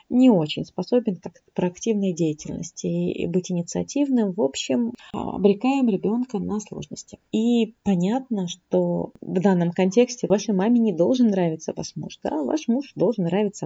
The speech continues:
вам. А обычно границы нарушают люди, у которых проблемы с границами, в общем, логично. Они могут предъявлять нам какие-то требования на тему того, что вот если ты со мной,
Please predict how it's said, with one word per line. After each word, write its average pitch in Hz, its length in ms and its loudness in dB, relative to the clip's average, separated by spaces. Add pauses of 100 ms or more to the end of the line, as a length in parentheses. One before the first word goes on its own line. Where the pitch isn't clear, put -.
вам. 147 300 -10 (1200)
А 320 160 6
обычно 320 480 6
границы 247 720 2
нарушают 220 500 0
люди, 196 200 2
у 180 40 2
которых 180 360 -2
проблемы 233 360 4
с 170 60 0
границами, 196 720 4 (100)
в 180 80 2
общем, 165 440 0
логично. 185 560 2 (720)
Они 254 840 4
могут 285 280 4
предъявлять 190 560 2
нам 180 120 -2
какие-то 294 400 -2
требования - 580 -4
на 185 80 -2
тему 190 300 0
того, 180 260 0
что 175 260 -6
вот 226 320 -2
если 302 280 0
ты 320 400 2
со 311 180 -2
мной, 330 440 0